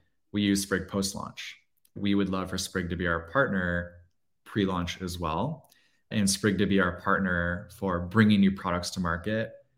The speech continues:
from not only launch, but also from idea." And so when we think about that single partner, that bundled solution that can go from, "I have an idea,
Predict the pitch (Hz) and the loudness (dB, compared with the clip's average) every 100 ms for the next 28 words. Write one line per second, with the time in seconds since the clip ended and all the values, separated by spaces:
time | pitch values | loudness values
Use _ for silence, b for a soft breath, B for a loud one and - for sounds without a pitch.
0 | _ _ _ - 101 92 90 87 95 117 | _ _ _ -6 -2 0 0 0 4 6
1 | 120 104 98 90 113 110 95 101 90 90 | 6 4 2 2 2 2 0 -2 -2 -2
2 | 98 92 80 80 - - - _ _ _ | -4 -2 -4 -4 -6 -8 -10 _ _ _
3 | _ _ _ _ _ _ _ _ - 101 | _ _ _ _ _ _ _ _ -4 0
4 | 95 95 101 95 95 95 101 101 98 95 | 0 0 0 0 0 0 0 2 0 0
5 | 90 - 113 101 95 - 165 95 82 90 | -2 2 2 2 0 0 2 2 -2 -4
6 | - 95 95 98 101 95 90 - 127 147 | -8 -8 -8 -4 0 0 -2 -4 -2 -2
7 | - 95 92 90 92 87 90 85 80 85 | -2 -2 -2 -2 -4 -4 -4 -4 -6 -4
8 | 104 117 107 95 85 82 87 98 | -2 0 2 0 0 -2 -2 -6